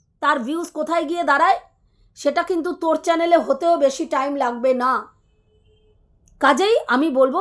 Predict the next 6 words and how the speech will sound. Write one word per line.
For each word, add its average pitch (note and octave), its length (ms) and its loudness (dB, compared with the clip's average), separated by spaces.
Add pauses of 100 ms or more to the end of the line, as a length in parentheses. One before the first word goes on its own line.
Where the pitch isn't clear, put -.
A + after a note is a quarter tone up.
(120)
be B3+ 160 -4
serious। A3+ 480 -12 (1400)
অনেক G4 300 4
ছেলেখেলা F4+ 480 4
হয়েছে, D#4+ 360 2 (880)
অনেক F4 280 6